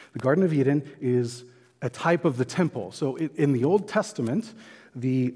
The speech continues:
temple was where the presence of God dwelt. So the garden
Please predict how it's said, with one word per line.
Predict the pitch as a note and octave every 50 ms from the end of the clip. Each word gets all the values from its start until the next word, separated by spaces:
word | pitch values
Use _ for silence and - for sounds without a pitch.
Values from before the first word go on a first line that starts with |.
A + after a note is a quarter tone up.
| -
temple | - - F3 F3 - - C#3+ C3+ C#3+ F#3 G3+ C#3+
was | B2+ B2 A2+ A#2+
where | B2 A#2+ B2+ B2
the | A2+ A#2+
presence | - - A#2+ A2+ A2 B2+ A#2 - -
of | B2 A#2+
God | - A#2+ A2 A2 A2 A2 G#2 G#2+ - - _ _ -
dwelt. | B2 C#3 C#3 - - - - - _ _ _ _ _ - - - -
So | - D#3+
the | B2 A2+
garden | - D3 D3+ G3 G#3+ G3+ C#3 A2 G2 B2 E3+ F3+